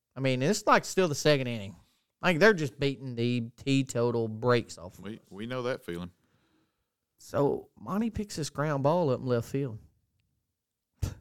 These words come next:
Speaker 1: He turns around. There's no outs. People on base.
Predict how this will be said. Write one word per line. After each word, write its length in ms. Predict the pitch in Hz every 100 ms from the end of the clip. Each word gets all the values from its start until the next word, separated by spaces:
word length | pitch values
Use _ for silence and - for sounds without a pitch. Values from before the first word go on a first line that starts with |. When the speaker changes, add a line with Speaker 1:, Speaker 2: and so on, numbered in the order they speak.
| _ _ _ _ _ -
Speaker 1:
He 80 | -
turns 320 | 113 135 123
around. 340 | 123 156 220 - _ _
There's 180 | 220 -
no 180 | 160 165
outs. 460 | 190 208 - - _ _ _ _ _ - -
People 240 | 247 220
on 160 | 208 180
base. 460 | 131 175 226 -